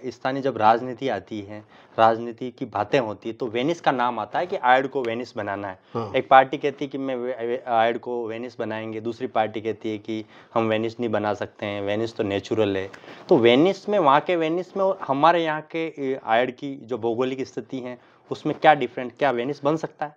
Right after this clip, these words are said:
Speaker 2: ऐसा है कि एक यूरोपीय अवधारणा है, वो एक, यूं कहना चाहिए, हाई लैटिट्यूड के एरियाज है।
Speaker 1: हम्म।
Speaker 2: वहाँ साल भर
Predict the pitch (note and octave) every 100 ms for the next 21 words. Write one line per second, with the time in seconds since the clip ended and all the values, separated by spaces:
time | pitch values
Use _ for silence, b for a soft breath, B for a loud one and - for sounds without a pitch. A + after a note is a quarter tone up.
0 | _ _ _ _ _ A#2+ A2+ - A#2 A#2+
1 | B2+ - D3 C#3+ C3 _ B B B B
2 | - E3+ D3+ D3 C3+ C#3+ D3 E3+ D#3 A#2+
3 | A2+ A2+ B2 C3+ E3+ - F3 E3+ E3+ E3+
4 | E3 F3 E3+ D#3+ C#3 - D#3 G#3 F3 D3
5 | C#3+ - D3+ C3+ D3+ G3 D3+ C#3+ C#3 D3
6 | C3+ B2+ G#2 G2+ G2 F2 - _ _ A2+
7 | G#2 G2 B2+ C3+ D3 C#3 A#2 - _ b
8 | b b - - B2 C#3 C3+ D#3